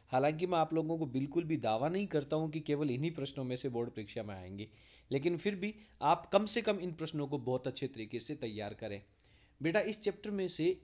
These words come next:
एक नंबर का एक ऑब्जेक्टिव प्रश्न आने वाला है, एक नंबर का एक बहुत छोटा अति लघुतरात्मक प्रश्न आने वाला है और तीन नंबर का एक न्यूमेरिकल आने वाला है और इस न्यूमेरिकल में से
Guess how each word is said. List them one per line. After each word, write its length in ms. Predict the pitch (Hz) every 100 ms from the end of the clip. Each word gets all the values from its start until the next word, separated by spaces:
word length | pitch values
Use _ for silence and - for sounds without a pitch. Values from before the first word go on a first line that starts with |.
| 160
एक 260 | 208 - 185
नंबर 280 | 165 165 165
का 240 | 117 139 -
एक 200 | 151 160 -
ऑब्जेक्टिव 520 | 127 123 139 165 214 208
प्रश्न 320 | 180 - 175
आने 220 | 165 165
वाला 280 | 160 160 160
है, 220 | 160 175 - _ _ _ _ _ -
एक 240 | 175 196
नंबर 320 | 190 170 160
का 240 | 156 151 151
एक 260 | 151 151 123
बहुत 320 | 127 151 160
छोटा 320 | - 135 139 147 143
अति 200 | 139 170
लघुतरात्मक 760 | 135 117 123 131 139 139 190 -
प्रश्न 280 | 156 - 143
आने 220 | 127 135
वाला 300 | 127 127 131
है 180 | 131 131 - - - _ -
और 160 | 170 185 -
तीन 260 | 208 233 214
नंबर 380 | 165 151 156 156
का 220 | 139 160 -
एक 180 | 160 -
न्यूमेरिकल 520 | 135 147 165 180 196 156
आने 220 | 120 123
वाला 280 | 113 113 110
है 200 | 131 185 - - _ -
और 120 | 156
इस 180 | 208 -
न्यूमेरिकल 640 | 156 135 151 180 202 226 220
में 180 | 220 220
से 180 | 151